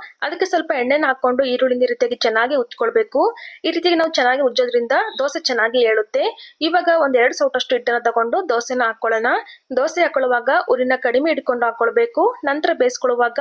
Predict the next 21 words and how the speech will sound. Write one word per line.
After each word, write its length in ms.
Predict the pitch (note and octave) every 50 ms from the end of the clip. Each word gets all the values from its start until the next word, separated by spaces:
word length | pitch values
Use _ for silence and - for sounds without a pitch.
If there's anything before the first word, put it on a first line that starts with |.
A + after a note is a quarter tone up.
| D#4+ G4+ G#4+
ಮೀಡಿಯಂ 320 | D#4+ C4+ B3+ B3 B3+ B3+
ಫ್ಲೇಮ್ 240 | - - A#3+ A#3 A#3
ಇಟ್ಕೊಂಡು 400 | A#3 A#3 - - A#3 B3 F4 F4+
ಬೇಯಿಸ್ಕೊಳ್ಳಿ. 680 | B3 A#3 A3 A3+ - - - A3+ A#3 C4 E4+ A#4 A#4 - - - - - _
So 140 | - - C4
ನೋಡಿ, 180 | C4 C4+ F4+ G#4
ಎಷ್ಟು 320 | E4 C4+ - - E4+ E4+
ತೆಳುವಾಗ್ಬೇಕು 520 | D4 C4 B3+ C4 C4 C4 B3 A#3 A#3 - C#4
ಅಷ್ಟು 160 | - - C4+
ತೆಳುವಾಗಿ 420 | - B3 A3+ A3 A3+ A3+ A3 A#3
ನೀವು 220 | A#3 A#3 B3+ D#4 F4
ಹಾಕೊಳ್ಬೋದು. 880 | - - A#3 A#3 - A#3+ A#3 A#3 - A3+ A3+ A3 C4+ E4+ A4 A#4+ - - - - - -
ಇವಾಗ 180 | C#4+ C4 C#4 C#4 C4+
ಮೇಲ್ಗಡೆ 360 | B3+ B3+ C4 C4+ C4+ D4 D4
ಸ್ವಲ್ಪ 280 | D4 - C4+ C4+ - D4 C4 B3
ಎಣ್ಣೆ 220 | B3 B3 C#4 D#4+
ಅಥವಾ 240 | D#4 C4+ - C4+ C4
ತುಪ್ಪನ 340 | - B3+ A#3+ - C#4+ C4+ C4
ಹಾಕೊಂಡು 360 | A#3+ A#3 - - B3 A#3+ A#3 -
ಚೆನ್ನಾಗಿ 420 | F#4 - C4 A#3 A3 A3+ A3 B3
ಬೇಯಿಸ್ಕೊಳ್ಳಿ. 640 | A3 A#3 A3+ A3+ A3+ - - - A#3 A3+ C4 D#4+